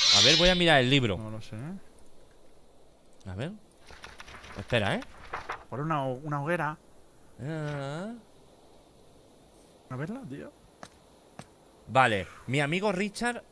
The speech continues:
Speaker 1: tengo que hacer otro libro. Necesito un libro.
Speaker 2: Hostia, te pide mucho, ¿eh?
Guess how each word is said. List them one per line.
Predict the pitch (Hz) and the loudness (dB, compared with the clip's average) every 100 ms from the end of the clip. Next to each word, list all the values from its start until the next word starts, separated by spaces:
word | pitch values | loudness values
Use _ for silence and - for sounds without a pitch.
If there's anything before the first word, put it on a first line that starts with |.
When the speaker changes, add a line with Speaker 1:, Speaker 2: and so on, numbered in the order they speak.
| - | -8
Speaker 1:
tengo | - 185 | 0 2
que | 190 | 2
hacer | 160 185 | 0 2
otro | 185 160 | 2 4
libro. | 147 151 113 87 - - - - - - - - - - | 4 4 2 -2 -10 -20 -20 -20 -20 -20 -20 -20 -20 -8
Necesito | 127 131 170 196 | -4 0 2 4
un | 165 | 6
libro. | 165 151 113 90 - - - - - - - - - - - - - - - - - - 98 | 6 4 0 -8 -18 -20 -20 -20 -20 -20 -20 -20 -20 -20 -20 -20 -20 -20 -20 -20 -20 -20 -16
Speaker 2:
Hostia, | - - - - - - | -16 -16 -18 -18 -20 -18
te | |
pide | 98 104 98 | -14 -12 -10
mucho, | 101 110 101 | -10 -12 -12
¿eh? | 95 | -14